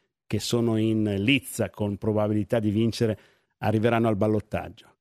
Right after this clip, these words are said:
E un conto è se saranno uno di destra e uno di sinistra, secondo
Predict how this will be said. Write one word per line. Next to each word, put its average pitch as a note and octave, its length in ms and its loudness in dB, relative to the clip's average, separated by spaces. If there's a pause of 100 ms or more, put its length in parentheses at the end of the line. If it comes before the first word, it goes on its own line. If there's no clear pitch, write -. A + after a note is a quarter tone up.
(360)
E C#3 140 4
un C#3+ 180 4
conto C3 640 0 (100)
è G#2 100 -4
se - 160 -2
saranno A2+ 580 0 (320)
uno A2 180 0
di G#2 140 0
destra A#2+ 320 2
e - 20 4
uno A2+ 120 2
di F#2+ 60 -2
sinistra, D3 600 0
secondo G#2+ 600 -2